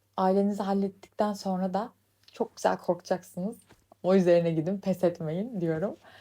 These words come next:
Umarım, umarım anlattıklarım birilerine ışık olur ve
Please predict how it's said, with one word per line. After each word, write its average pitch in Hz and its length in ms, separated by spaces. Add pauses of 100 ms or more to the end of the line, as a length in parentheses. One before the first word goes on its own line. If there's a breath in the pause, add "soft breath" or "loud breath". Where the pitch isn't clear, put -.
(460 loud breath)
Umarım, 240 480 (340)
umarım 180 300
anlattıklarım 175 840 (680)
birilerine 185 680 (840)
ışık - 300
olur 165 300 (300)
ve 180 240